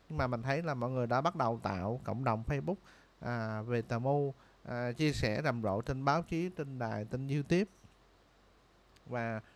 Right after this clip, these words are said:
đã có, Temu đã có những, những cái chương trình Alpha Day này. Nên là mình thử để cái đường link trong cái kênh YouTube này, thử xem coi là khi mà các bạn đăng ký qua cái đường link đó thì cái số tiền á,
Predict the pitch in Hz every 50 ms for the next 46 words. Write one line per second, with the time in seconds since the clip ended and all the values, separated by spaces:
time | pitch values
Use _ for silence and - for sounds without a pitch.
0 | - - - 117 139 139 165 160 160 180 202 196 - 135 139 139 139 131 127 131
1 | 131 156 160 170 160 156 160 156 143 123 120 123 156 156 - 139 131 143 120 123
2 | 123 127 - 143 135 135 135 131 131 127 120 110 107 - - - - - - -
3 | 151 143 139 131 127 120 - 123 101 117 156 202 185 123 104 - 147 180 160 127
4 | 117 131 131 131 135 - - - 170 147 147 151 147 160 160 170 180 185 180 -
5 | 156 139 139 143 135 - 175 185 - 170 143 123 131 - - - - - - -
6 | - - - - 123 139 143 - 180 156 143 143 139 143 139 135 131 120 117 113
7 | - 160 147 143 147 147 123 113 127 131 135 139 139 156 160 175 165 151 165 156
8 | 139 123 127 127 127 127 123 143 160 - 160 123 117 - - 185 202 - - -
9 | 220 202 - - 160 135 127 127 135 160